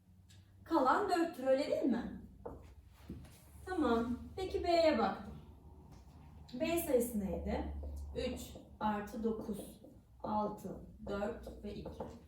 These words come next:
Yani on, on beş,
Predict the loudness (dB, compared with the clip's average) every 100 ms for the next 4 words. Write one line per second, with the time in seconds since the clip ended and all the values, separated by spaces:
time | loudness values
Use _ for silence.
0 | -20 -20 -6 0 2 2 0 0 2 2
1 | -2 -10 -18 -20 -20 -20 -20 -20 -20 -20
2 | -20 _ -20 -10 -6 -2 2 2